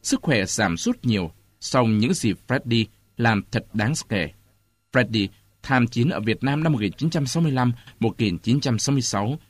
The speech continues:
đóng quân ở Tây Ninh, nhưng sau đó ông đã trở thành một người cực lực phản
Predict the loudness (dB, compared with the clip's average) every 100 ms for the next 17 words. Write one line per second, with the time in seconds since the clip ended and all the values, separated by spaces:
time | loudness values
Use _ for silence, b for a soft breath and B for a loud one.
0 | _ 0 2 2 0 -2 2 2 4 0
1 | -2 _ _ 2 4 4 2 2 2 0
2 | 0 0 0 -2 -2 -4 -4 -4 -4 -4
3 | -4 -4 0 -2 0 0